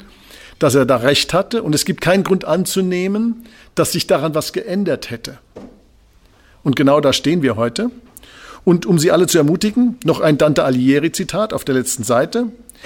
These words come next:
"Die dunkelsten Plätze der Hölle sind reserviert für diejenigen, die sich in Zeiten einer moralischen Krise heraushalten wollen."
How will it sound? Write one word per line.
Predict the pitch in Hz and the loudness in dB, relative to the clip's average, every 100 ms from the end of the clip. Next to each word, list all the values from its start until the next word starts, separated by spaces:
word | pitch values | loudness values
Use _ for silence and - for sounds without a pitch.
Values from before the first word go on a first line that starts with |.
| - - - | -14 -10 -2
"Die | 139 | 4
dunkelsten | 233 226 - - | 4 4 0 -2
Plätze | 165 165 170 - 202 | 0 0 0 -2 0
der | 165 127 | 0 2
Hölle | 175 190 175 | 2 2 0
sind | 180 170 | 0 0
reserviert | 156 170 147 151 196 | -2 0 -2 0 0
für | 165 | 0
diejenigen, | 143 185 185 170 151 | -2 -2 -2 -2 -4
die | 165 | -4
sich | 147 160 | -4 -2
in | 143 | 0
Zeiten | 156 160 165 | 2 2 2
einer | 151 143 | -2 0
moralischen | 131 127 135 135 139 | 0 0 -2 -4 -8
Krise | - 156 135 | -8 -6 -6
heraushalten | 117 117 123 143 - 120 117 107 | -6 -4 -4 -4 -6 -6 -6 -12
wollen." | 113 107 107 | -10 -12 -14